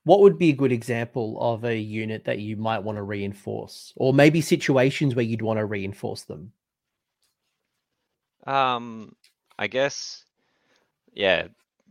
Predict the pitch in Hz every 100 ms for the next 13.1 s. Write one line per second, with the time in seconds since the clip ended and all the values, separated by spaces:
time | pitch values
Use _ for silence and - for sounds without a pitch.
0 | _ _ _ 98 107 95 92 90 87 87
1 | - 98 90 85 85 - 107 90 87 -
2 | 87 85 82 - - _ - 85 82 80
3 | 80 - 85 92 90 85 82 82 - 127
4 | 135 135 127 127 120 90 95 82 87 85
5 | 80 78 113 120 113 113 - 87 82 82
6 | 80 90 90 90 90 85 82 82 - -
7 | - 101 107 107 113 110 104 98 95 95
8 | 90 87 85 85 - - 110 - 90 95
9 | 82 90 82 80 95 95 90 87 78 -
10 | _ _ _ _ _ _ 87 85 87 85
11 | 90 87 - _ _ _ _ _ 92 87
12 | 85 82 85 - - 95 85 95 87 82
13 | 82